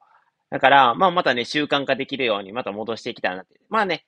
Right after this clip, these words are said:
結局、めっちゃ休んだなって思ってるんですけど、個人的にはね、いつもはね、この期間が一ヶ月ぐらいあるんですけども、今回一週間ぐらいで済んでるので、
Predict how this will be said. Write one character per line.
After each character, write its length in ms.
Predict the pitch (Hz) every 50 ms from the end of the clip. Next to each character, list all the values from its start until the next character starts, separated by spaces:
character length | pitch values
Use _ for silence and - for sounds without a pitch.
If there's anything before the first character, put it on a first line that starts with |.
| _
結 200 | _ - 254 -
局、 320 | _ - 262 - 285 269 233
め 140 | 143 160 185
っ 80 | -
ち 100 | _ -
ゃ 40 | 262
休 180 | 285 277 269 254
ん 40 |
だ 100 | 220 196
な 140 | 175 175 165
っ 80 | 160 -
て 80 | -
思 180 | 139 143 170 185
っ 60 | 185
て 80 | - 190
る 100 | 180 165
ん 20 |
で 60 | 139
す 100 | - _ _ _ _ _ _ _ _ _ _ _ _
け 100 | - 117
ど、 300 | 123 139 135 117 101 - _
個 120 | - 123
人 140 | 120 123 113
的 160 | 127 123 -
に 80 | 117 101
は 80 | 95
ね、 80 | 98 101
い 140 | - 160 165
つ 120 | - 240
も 100 | 226 170
は 60 | 127
ね、 120 | 120 113 113
こ 120 | - 190
の 100 | 202 196
期 100 | - -
間 140 | - 190 180
が 60 | 170
一 120 | 170 170
ヶ 100 | _ 196
月 200 | 185 202 196 233
ぐ 60 | 240 254
ら 100 | 220 147
い 20 |
あ 40 | 123
る 100 | 127 120
ん 20 |
で 80 | 110 107
す 60 | -
け 80 | - 98
ど 80 | 98
も、 260 | 101 107 107 95 - _ _ - - _
今 140 | - 220 240
回 160 | - 156 127
一 40 | 131 -
週 200 | - - 196 190
間 200 | - 214 214 226
ぐ 60 | 277
ら 100 | 302 247
い 80 | 147 107
で 60 | 107
済 180 | - - 214
ん 60 | 214 160
で 80 | 123
る 100 | 98 98
の 120 | 90 90 90
で、 360 | 110 120 113 101 87 -